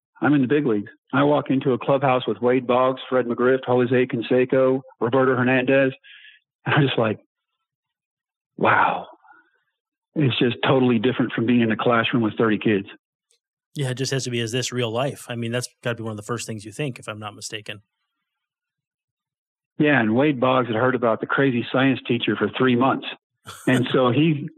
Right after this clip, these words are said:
Speaker 1: he comes up and greets me, hugs me, goes, "Man, that is the best story I've ever heard." And I'm looking at him, and I'm still a coach and a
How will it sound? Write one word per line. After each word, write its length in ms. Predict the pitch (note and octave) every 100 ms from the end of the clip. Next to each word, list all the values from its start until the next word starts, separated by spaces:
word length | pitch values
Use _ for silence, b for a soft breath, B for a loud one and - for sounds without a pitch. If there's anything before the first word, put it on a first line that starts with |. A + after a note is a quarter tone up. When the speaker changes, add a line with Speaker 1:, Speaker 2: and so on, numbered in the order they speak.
| _
Speaker 1:
he 140 | - E3
comes 200 | F3 D3
up 140 | D3+
and 120 | C3
greets 280 | A#2+ E3+ E3+
me, 80 | C#3
hugs 200 | C#3 D#3
me, 60 | C#3
goes, 160 | B2+ B2+
"Man, 240 | C3+ C3+
that 120 | C#3+
is 100 | A#2+
the 80 | A#2
best 240 | B2+ B2 -
story 260 | C3 B2+
I've 140 | A#2 B2
ever 180 | A#2+ A#2+
heard." 240 | C3 B2+ _ _ B B _ _ -
And 120 | C#3
I'm 140 | D3+ F3+
looking 260 | E3 D#3
at 60 | C#3+
him, 260 | F3 D#3+
and 80 | C#3
I'm 100 | F3 -
still 200 | F3 C3+
a 40 |
coach 320 | - D#3+ D#3
and 80 |
a 40 | C#3+